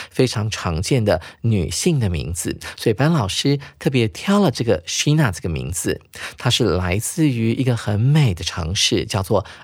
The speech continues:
爱丁堡。那这个英文呢，要念成 Edinburgh。那刚才我们提到 David 老师用的是 Scottish 口音的，所以念得有点奇怪哈。所以同学注意到那个G H它的发音啊，很特别，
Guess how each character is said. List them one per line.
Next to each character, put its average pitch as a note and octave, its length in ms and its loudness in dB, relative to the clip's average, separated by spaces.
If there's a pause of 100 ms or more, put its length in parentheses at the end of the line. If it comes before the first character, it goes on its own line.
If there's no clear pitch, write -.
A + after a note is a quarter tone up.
(120)
爱 B2+ 360 2
丁 C#3 320 2
堡。 G2 300 -2 (380)
那 A2 120 2
这 D#3+ 180 0
个 D#3 160 2
英 F3 220 4
文 A#2 240 4
呢， A#2 180 4
要 G#2 160 2
念 G#2+ 200 0
成 G#2 320 0 (380)
Edinburgh。 G2+ 840 0 (500)
那 B2 100 2
刚 C3+ 120 4
才 B2+ 120 4
我 A2 40 4
们 G#2+ 60 0
提 A2 80 2
到 A2 140 2
David A#2+ 420 4
老 F#2 240 4
师 - 160 -2
用 G#2+ 80 2
的 G#2 60 -2
是 A#2 180 0
Scottish D3 720 0
口 C#2+ 280 0
音 G2+ 240 -2
的， G2+ 160 0 (240)
所 A#2 120 0
以 - 20 2
念 D#3+ 200 4
得 E3+ 80 4
有 A#2 120 6
点 F#2 160 -2
奇 - 300 -4
怪 F#2+ 320 0
哈。 F#2 180 2
所 D3+ 120 2
以 B2+ 80 0 (380)
同 - 160 0
学 B2 120 0
注 B2 140 0
意 A2+ 60 0
到 G#2+ 120 0
那 A2 80 0
个 A2 100 2
G B2 320 2
H - 300 -4
它 A2 80 -4
的 - 80 -12
发 G#2+ 280 0
音 A2+ 200 -4
啊， B2+ 80 0
很 A2 240 0
特 B2 260 4
别， F#2 360 -4